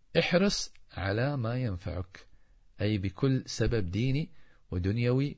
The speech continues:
والجد والاجتهاد فيه، هذا جانب الأسباب. "واستعن بالله"، هذا إيمان بالقضاء والقدر، فيجمع الإنسان بين الأمرين. الحديث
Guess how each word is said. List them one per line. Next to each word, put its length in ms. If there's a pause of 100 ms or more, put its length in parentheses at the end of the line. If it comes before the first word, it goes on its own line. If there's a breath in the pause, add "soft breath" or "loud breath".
(120)
والجد 500
والاجتهاد 760 (520 soft breath)
فيه، 320
هذا 180
جانب 380
الأسباب. 440 (320 loud breath)
"واستعن 600
بالله"، 380 (180)
هذا 220
إيمان 420
بالقضاء 540 (300 soft breath)
والقدر، 460
فيجمع 640 (320)
الإنسان 540
بين 360 (720 soft breath)
الأمرين. 440 (760 soft breath)
الحديث 540